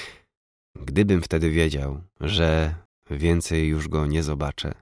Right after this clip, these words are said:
nalegałbym, żeby opowiedział historię do końca. Kilka miesięcy później mój ojciec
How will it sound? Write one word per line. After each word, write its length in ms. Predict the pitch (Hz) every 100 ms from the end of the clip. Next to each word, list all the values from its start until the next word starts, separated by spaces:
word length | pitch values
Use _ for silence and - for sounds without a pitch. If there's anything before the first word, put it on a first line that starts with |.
| _ _ _ _ _ -
nalegałbym, 840 | 78 92 98 87 76 69 62 50 -
żeby 320 | 69 62 67
opowiedział 540 | - - 78 85 78 69
historię 540 | 57 - 64 57 50
do 120 | -
końca. 480 | - 73 62 - 53 - _ _ - - - _ _ _ _ _ -
Kilka 280 | 92 92
miesięcy 440 | 92 82 87 85 82
później 640 | 85 82 76 80 98 127 -
mój 320 | 80 80 73 -
ojciec 560 | 78 - 101 - -